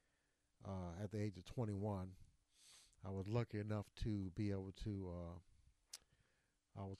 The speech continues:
playing with a reggae band, and, uh, one guy who also was from Chicago knew him, and when they were, were in town, uh, Louis Satterfield, Mike Harris used to come to my rehearsal all the time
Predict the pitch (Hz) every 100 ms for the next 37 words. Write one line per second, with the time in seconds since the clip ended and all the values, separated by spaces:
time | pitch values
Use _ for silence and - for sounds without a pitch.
0 | - 123 113 101 101 107 123 107 104 90
1 | 104 101 98 95 90 - _ _ _ -
2 | 107 85 82 - - - - 131 120 117
3 | 107 110 104 98 98 92 80 78 98 113
4 | 120 117 113 113 104 98 107 95 - 120
5 | 98 95 92 - - _ - 104 107 104
6 | 98 98 98 - 107 101 104 95 95 98
7 | 95 95 120 110 90 82 85 - _ -
8 | _ _ _ - 92 98 113 107 - 123
9 | 104 90 - 104 92 98 98 127 107 98
10 | 95 - 117 107 - 98 92 85 117 113
11 | - 95 90 87 - 110 87 82